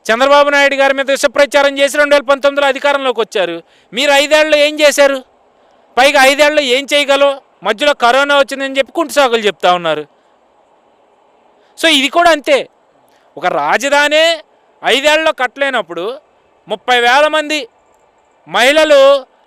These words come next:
అక్రమంగా ఇతర దేశాలకు వెళ్ళారా, లేదా అసలు వాళ్ళు ప్రాణాలతో ఉన్నారా లేదా అనేది ఇంకా బయటికి రావాలి అంటే సమయం పడుతుంది, కొంత ఓపికగా మనం కూడా వెయిట్ చేయాలి.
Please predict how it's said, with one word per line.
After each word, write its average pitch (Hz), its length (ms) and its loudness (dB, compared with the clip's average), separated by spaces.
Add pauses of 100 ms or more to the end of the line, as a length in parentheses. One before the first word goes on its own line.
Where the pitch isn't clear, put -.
అక్రమంగా 294 880 0 (360)
ఇతర 294 280 0
దేశాలకు 285 600 0
వెళ్ళారా, 269 640 2 (360)
లేదా 254 200 0
అసలు 262 160 0
వాళ్ళు 233 200 2
ప్రాణాలతో 262 640 0
ఉన్నారా 240 720 0
లేదా 254 500 2
అనేది 277 300 0
ఇంకా 269 360 -2 (680)
బయటికి 247 340 0
రావాలి 294 360 2
అంటే 311 360 -2 (1300)
సమయం 220 340 -4
పడుతుంది, 208 540 -4 (480)
కొంత 196 240 -2
ఓపికగా 214 520 -2
మనం 220 240 -2
కూడా 220 160 0
వెయిట్ 190 300 -4
చేయాలి. 160 360 -2